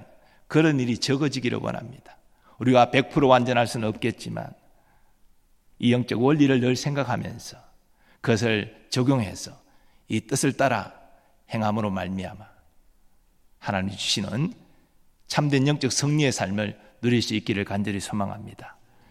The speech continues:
이를 통하여 하나님께 영광 돌리고 하나님을 주시는 참 만족과 기쁨으로 충만한 우리가 되기를 간절히 소망합니다.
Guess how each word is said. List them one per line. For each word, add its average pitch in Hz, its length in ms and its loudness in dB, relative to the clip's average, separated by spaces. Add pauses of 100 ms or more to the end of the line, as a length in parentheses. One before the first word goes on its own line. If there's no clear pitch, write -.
(200)
이를 104 220 -2
통하여 98 240 0
하나님께 127 420 2
영광 139 320 4
돌리고 98 400 -4 (280)
하나님을 107 500 0
주시는 151 460 2 (340)
참 135 200 -2
만족과 120 500 0
기쁨으로 117 480 -2
충만한 117 600 -2 (240)
우리가 107 260 2
되기를 101 480 -4 (240)
간절히 107 680 -2
소망합니다. 95 800 -8